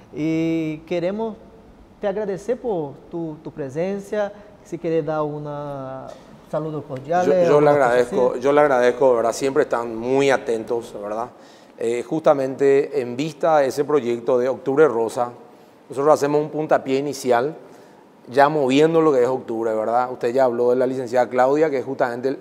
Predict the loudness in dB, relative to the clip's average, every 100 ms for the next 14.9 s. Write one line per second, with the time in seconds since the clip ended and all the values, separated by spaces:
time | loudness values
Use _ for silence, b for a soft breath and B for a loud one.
0 | -4 -2 0 0 0 -2 0 0 0 0
1 | -2 -4 -8 B B 2 2 2 -4 -2
2 | 2 2 2 -2 -8 -8 -10 -10 -10 -10
3 | -12 -18 B B B B _ _ 0 2
4 | 2 2 2 2 2 2 2 -4 -10 -4
5 | -2 0 0 -2 -2 -4 -6 -2 0 2
6 | 0 0 0 0 0 0 0 0 0 0
7 | 0 -4 -18 -18 -8 -8 -8 B B B
8 | B B _ -8 -6 -2 0 6 6 6
9 | 2 0 0 0 -2 -2 -2 -4 0 2
10 | 4 4 4 2 -2 -4 2 4 4 2
11 | -2 -4 -4 -4 -6 -4 -4 -4 -6 -6
12 | -6 -2 -2 0 -4 -4 -8 -8 -6 -4
13 | -2 0 0 0 -2 -2 -2 -4 -4 -8
14 | -8 -8 -6 -2 0 0 0 -2 -6